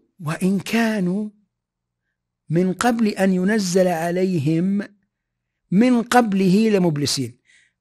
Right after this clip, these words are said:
المفسرين قالوا: "ليش عاد من قبله مرتين؟" يبين أنه قبلها بثواني بس،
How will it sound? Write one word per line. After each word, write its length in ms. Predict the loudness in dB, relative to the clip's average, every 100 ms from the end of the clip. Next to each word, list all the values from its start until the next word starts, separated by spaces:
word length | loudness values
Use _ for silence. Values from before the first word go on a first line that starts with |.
| -6
المفسرين 520 | -4 -4 -2 0 2
قالوا: 140 | 2 2
"ليش 180 | 0
عاد 320 | 0 0 -2 -4
من 100 | -2
قبله 320 | -2 0 0
مرتين؟" 600 | 0 -2 -4 -6 -6 -12 _ _ _ _ _ _ _ -6
يبين 340 | -4 -2 -2
أنه 140 | -2 -2
قبلها 400 | -2 -2 -2 -4
بثواني 800 | -4 -6 -6 -4 -4 -4 -4 -6
بس، 580 | -8 -10 -12 -14 -18